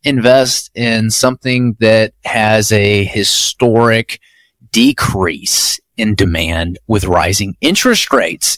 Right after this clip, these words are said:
especially at a time with historic interest rates?" So everyone's scratching their head, "Why did Warren Buffett make this move?" We're gonna jump into the stats today and talk about entry-level housing. But before we do, if you get value from these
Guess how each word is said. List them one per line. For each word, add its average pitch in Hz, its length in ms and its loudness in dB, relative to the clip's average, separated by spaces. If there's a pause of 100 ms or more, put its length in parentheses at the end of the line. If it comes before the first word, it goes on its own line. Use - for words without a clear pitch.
especially 135 440 2
at 120 60 2
a 107 60 -2
time 113 240 -2
with 101 120 -2
historic 196 520 0
interest 127 320 0
rates?" - 240 0
So - 100 -2
everyone's 185 300 2
scratching 165 420 0
their 131 120 2
head, 127 120 4
"Why 127 320 2
did 185 100 2
Warren 143 260 4
Buffett 131 260 0
make 120 180 -4
this - 160 -4
move?" 113 220 0
We're 113 60 -4
gonna 127 180 0
jump 110 260 -2
into 110 200 -2
the 95 80 -6
stats - 480 -2
today 95 180 -2
and 90 100 -2
talk 98 180 0
about 82 200 0
entry-level 90 440 2
housing. 90 340 0 (500)
But 120 260 0
before 139 280 2
we 131 100 4
do, 165 540 2 (280)
if - 60 -16
you 135 100 2
get 101 120 -4
value 127 280 -2
from 131 140 -12
these 120 160 -6